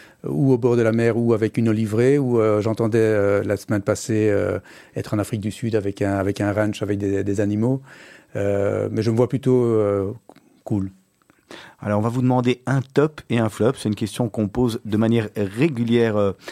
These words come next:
Speaker 2: à nos invités. On peut commencer par le top, si vous voulez.
Speaker 1: Je vais commencer par le flop,
Speaker 2: Le flop.
Speaker 1: euh, le fait que j'ai raté mon alia.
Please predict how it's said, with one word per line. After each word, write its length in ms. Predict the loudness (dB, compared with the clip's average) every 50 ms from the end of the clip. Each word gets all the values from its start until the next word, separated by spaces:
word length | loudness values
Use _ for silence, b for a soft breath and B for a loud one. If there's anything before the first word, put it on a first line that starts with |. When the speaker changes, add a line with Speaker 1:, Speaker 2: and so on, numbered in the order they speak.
| B B B B
Speaker 2:
à 100 | -2 0
nos 220 | 0 2 2 2 0
invités. 360 | 0 0 -4 -4 0 0 0
On 60 | 0
peut 120 | 0 -2
commencer 360 | -2 -2 0 0 -2 -2 -4 -4
par 140 | -2 -2
le 80 | -4 -4
top, 220 | -2 -4 -4 -4
si 120 | -4 -6 -6
vous 140 | -4 -4 -4
voulez. 180 | -4 -2 0
Speaker 1:
Je 80 | 2 2
vais 60 | 2
commencer 320 | 4 4 2 2 2 2
par 140 | 2 2 2
le 100 | 2 0
flop, 300 | -2 0 0 0 0 0 -4 -8 -4
Speaker 2:
Le 80 | 0 0
flop. 280 | 2 2 4 4 4 2 2
Speaker 1:
euh, 320 | 2 0 0 0 0 0
le 140 | 0 -2 -2
fait 180 | 0 0 0 0
que 140 | 0 -2 -2
j'ai 180 | 0 2 0 2
raté 280 | 2 0 0 0 0
mon 160 | 0 0 0 0
alia. 340 | 0 0 0 0 -2 -4